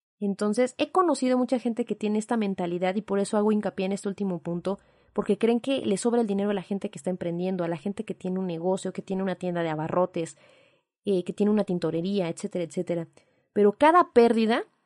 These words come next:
puede ser a lo mejor la punta del iceberg para a lo mejor hacer que un negocio truene. Y no estoy exagerando. Quienes tienen un negocio no me van a dejar mentir. Entonces, pues para cerrar con este programa, eh,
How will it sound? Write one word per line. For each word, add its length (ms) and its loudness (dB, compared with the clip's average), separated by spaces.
puede 300 8
ser 440 2
a 120 2
lo 140 4
mejor 420 4
la 160 0
punta 280 2
del 180 4
iceberg 340 2
para 200 0
a 20 2
lo 100 0
mejor 300 0
hacer 220 -4
que 100 -6
un 100 0
negocio 400 -2
truene. 440 -2
Y 140 6
no 160 4
estoy 340 2
exagerando. 640 -4
Quienes 260 4
tienen 260 4
un 100 4
negocio 520 0
no 180 8
me 80 10
van 160 6
a 40 0
dejar 240 -4
mentir. 380 -8
Entonces, 500 2
pues 180 2
para 180 6
cerrar 280 4
con 160 4
este 200 0
programa, 600 2
eh, 640 0